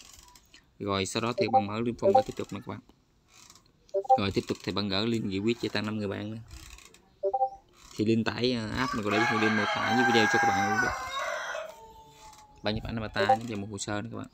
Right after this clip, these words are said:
Các bạn chia sẻ lại cái bài các bạn đã hồi nãy chia sẻ nè. Rồi, các bạn, à, dán vô đây nha các bạn.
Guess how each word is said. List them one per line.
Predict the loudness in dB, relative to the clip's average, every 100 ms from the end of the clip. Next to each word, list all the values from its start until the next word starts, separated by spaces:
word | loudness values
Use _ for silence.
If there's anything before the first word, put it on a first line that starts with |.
| -20 -20 -20 _ _ _ _ -16
Các | -10
bạn | -8
chia | -2 0 4
sẻ | 4
lại | 2
cái | -2
bài | 0 4
các | 4
bạn | 4
đã | 0 -4
hồi | -2
nãy | -2 0
chia | 2
sẻ | 2 2
nè. | 2 -2 -4 -8 -12 -8 -6 -4 -4 -6 -6 -10 -16 -6 2
Rồi, | 4 2 -4 -16 -20 -14
các |
bạn, | -10 -6 -6
à, | -4 -6 -8
dán | -4 -4
vô | -2
đây | -4 -4
nha | -6
các |
bạn. | -8